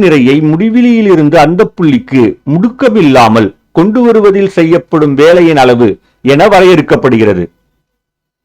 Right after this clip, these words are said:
V equals minus W upon M. ஓரலகு நிறையை நகர்த்த செய்யப்பட்ட வேலையின் அளவு ஈர்ப்பு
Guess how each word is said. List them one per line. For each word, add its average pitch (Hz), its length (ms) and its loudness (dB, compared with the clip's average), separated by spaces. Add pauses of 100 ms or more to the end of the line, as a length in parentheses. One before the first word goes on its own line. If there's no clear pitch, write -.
(1160)
V 233 120 2 (120)
equals 170 380 -2 (140)
minus 165 360 0 (200)
W 175 340 0 (140)
upon 127 260 -2 (440)
M. 98 40 -4 (880)
ஓரலகு 214 500 2
நிறையை 190 340 2 (140)
நகர்த்த 156 360 -2 (100)
செய்யப்பட்ட 151 580 -2 (140)
வேலையின் 147 520 0 (300)
அளவு 123 300 2 (1040)
ஈர்ப்பு 254 260 -2